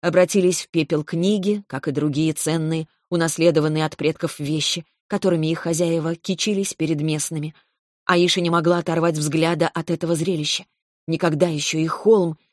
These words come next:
не казался ей таким прекрасным. Ей хотелось что-нибудь сказать,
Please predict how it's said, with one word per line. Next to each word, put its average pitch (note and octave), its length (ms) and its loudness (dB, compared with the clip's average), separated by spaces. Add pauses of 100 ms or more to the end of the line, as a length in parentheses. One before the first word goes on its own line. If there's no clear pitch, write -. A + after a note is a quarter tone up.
(100)
не F3 100 -2
казался F3+ 540 0
ей D#3 160 -4
таким F#3 360 -4
прекрасным. G3+ 680 -4 (380)
Ей F3+ 120 4
хотелось G3 380 2
что-нибудь F3+ 400 0
сказать, F#3 560 -2